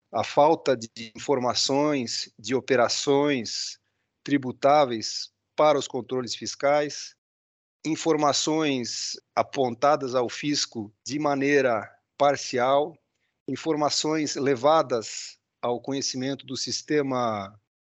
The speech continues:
fazendário de modo irregular, adoção de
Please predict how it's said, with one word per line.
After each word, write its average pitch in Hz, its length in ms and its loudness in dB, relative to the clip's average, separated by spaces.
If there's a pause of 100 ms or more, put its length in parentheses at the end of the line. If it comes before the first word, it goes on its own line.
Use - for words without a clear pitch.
fazendário 127 1000 4 (100)
de 117 180 -8
modo 123 640 2 (320)
irregular, 131 840 2 (180)
adoção 151 720 0
de 123 1120 -2